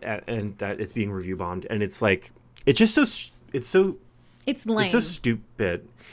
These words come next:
Speaker 1: It's lame. It's boring.
Speaker 2: So boring.
Speaker 1: It's, it's uneducated. It's
Speaker 2: So,
Speaker 1: ignorant.
Speaker 2: they're probably from
Speaker 1: And it's
Speaker 2: Florida.
Speaker 1: like, probably from Florida. But just imagine being like, "I s-, don't like something.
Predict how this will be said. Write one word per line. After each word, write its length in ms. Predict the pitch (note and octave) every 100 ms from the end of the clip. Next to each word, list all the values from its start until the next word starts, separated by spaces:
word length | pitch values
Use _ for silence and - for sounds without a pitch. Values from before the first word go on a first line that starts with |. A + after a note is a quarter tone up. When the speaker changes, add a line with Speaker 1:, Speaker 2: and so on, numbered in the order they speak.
| - -
Speaker 1:
It's 240 | D3 C#3+ -
lame. 420 | D#3+ E3 E3+ F3+
It's 180 | B2+ B2
boring. 760 | - A2 A2 B2 B2+ C3 B2+
Speaker 2:
So 140 | B2+ G3+
boring. 300 | F3+ D#3 D#3 - -
Speaker 1:
It's, 460 | A#2 A2 - - - - _ _ - -
it's 200 | C#3 - -
uneducated. 920 | F3+ - G#2+ G#2+ B2+ - C#3+ C#3 C3
It's 160 | A2+ -
Speaker 2:
So, 180 | G#3+ F3
Speaker 1:
ignorant. 580 | A#2 B2 A#2+ A#2 A#2+ - -
Speaker 2:
they're 100 | G#3+
probably 380 | - G3 G3 G3+
from 120 | D3
Speaker 1:
And 80 | D#3+
it's 80 | F#3
Speaker 2:
Florida. 100 | E3+ D3+ C#3
Speaker 1:
like, 80 | - _ - _ _ _ _ _ - _ - -
probably 240 | - -
from 160 | F#2+ B2
Florida. 260 | A2+ F2 - - - -
But 140 | E3
just 220 | - A3 C#4+
imagine 460 | B3 B2+ - E3+
being 280 | C3+ C3+ B2+
like, 300 | A#2+ A2 - - - _ _ _ _ _ _ - _ _ _ _ _ _ _ _ _
"I 420 | C3 D#3 G3 G#3+
s-, 160 | - -
don't 400 | B2+ - C#3 D3+
like 220 | A2 A2
something. 580 | A2+ C#3 - D#3 D3+ D3+